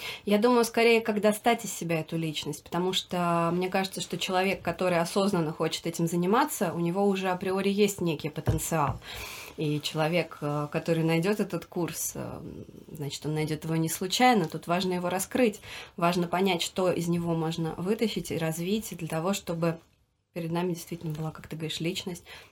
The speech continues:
харизма, чтобы он проявлял в том числе свою индивидуальность. У меня, знаешь, как, а, у меня диплом на журфаке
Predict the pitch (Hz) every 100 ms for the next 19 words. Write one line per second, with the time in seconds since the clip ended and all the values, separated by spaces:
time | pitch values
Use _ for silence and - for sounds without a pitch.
0 | - - 165 170 170 170 165 - - -
1 | - - 170 165 170 165 165 165 165 165
2 | 151 - 170 170 - 160 - 165 165 160
3 | 160 156 165 202 190 - 175 175 180 196
4 | 208 - 160 - - - - - - -
5 | 180 180 170 190 185 170 165 - 175 165
6 | 156 147